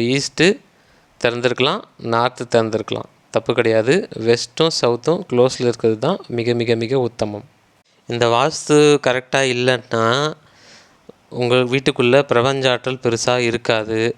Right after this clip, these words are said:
அதனால நல்ல நேரம் வந்தாலும் பெருசா நன்மைகள் நடக்காம போறதுக்கும் வாய்ப்புகள் இருக்குது. அதே மாதிரி கெட்ட நேரத்துல இருக்கிறவங்க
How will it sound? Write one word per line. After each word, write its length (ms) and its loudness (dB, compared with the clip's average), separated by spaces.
அதனால 340 0
நல்ல 280 2
நேரம் 240 0
வந்தாலும் 380 0
பெருசா 240 -2
நன்மைகள் 440 0
நடக்காம 380 -2
போறதுக்கும் 420 0
வாய்ப்புகள் 420 0
இருக்குது. 300 -6
அதே 320 2
மாதிரி 220 0
கெட்ட 300 -2
நேரத்துல 460 2
இருக்கிறவங்க 400 0